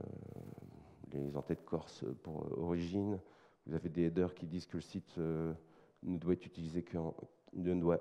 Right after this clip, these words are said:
être utilisé qu'en S S L. Voilà. Si eux utilisent ces choses-là, c'est parce qu'ils ont fait des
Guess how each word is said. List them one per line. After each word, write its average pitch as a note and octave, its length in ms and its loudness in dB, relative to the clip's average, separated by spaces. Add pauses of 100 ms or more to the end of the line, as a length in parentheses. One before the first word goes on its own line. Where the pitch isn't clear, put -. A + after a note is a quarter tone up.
(120)
être G#2+ 280 2
utilisé G2 380 0
qu'en F2+ 280 0
S E2+ 180 -2
S E2+ 160 -2
L. G#2 220 4 (400)
Voilà. - 180 -6 (120)
Si - 280 -8
eux C3+ 140 8
utilisent A2+ 380 2
ces G#2 120 2
choses-là, G2 400 2
c'est G#2 120 -4
parce - 160 -6
qu'ils D#2+ 200 -2
ont D#2+ 60 0
fait A#2 240 -4
des E2 160 -6